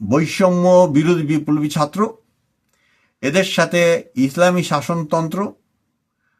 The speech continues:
খেলাফতে মজলিস, খেলাফতে আন্দোলন, চরমোনাই এবং জামাত, এরা মিলে প্রত্যেকটা থানা উপজেলা কমিটি করতে পারে এবং প্রত্যেক থানা কমিটিতে অন্তত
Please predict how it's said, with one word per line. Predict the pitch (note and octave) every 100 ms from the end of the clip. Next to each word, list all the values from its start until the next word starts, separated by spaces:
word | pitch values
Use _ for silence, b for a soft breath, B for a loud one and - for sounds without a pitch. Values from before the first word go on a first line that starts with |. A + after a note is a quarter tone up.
| _ _ _
খেলাফতে | C#3 D3 D#3 E3
মজলিস, | F3+ D#3+ D#3+ E3+ G#3+ G#3+ - -
খেলাফতে | D3+ D3+ D#3 F3+
আন্দোলন, | F3+ F3+ F#3+ F#3+ F#3+ F3+
চরমোনাই | D#3 D#3 D#3+ E3 F3+ F#3 F#3+ A3 - _ _ _ _
এবং | A2 C#3 D#3+
জামাত, | C#3+ D#3+ E3+ F#3 G#3+ - _ _ _ _ _ _
এরা | C3+ D#3
মিলে | D#3+ D#3+ D#3 D3+ - _
প্রত্যেকটা | D3 - G3 F#3 F#3
থানা | - D#3+ E3
উপজেলা | E3 D3 D3 E3 F3
কমিটি | D#3+ E3 F#3+
করতে | G3+ F#3+
পারে | F#3+ G3+ A#3 - _ _ _ _ _ _ _ _ _ _ _
এবং | C3 D3+ D#3+ D#3+ D3+ C#3+ A#2 - _
প্রত্যেক | D3+ D3+ G3 F#3+
থানা | D#3 F3 E3+ D#3+ D3+ C#3
কমিটিতে | D#3+ D#3 E3 G3 A3 - _ _
অন্তত | - B2+ C#3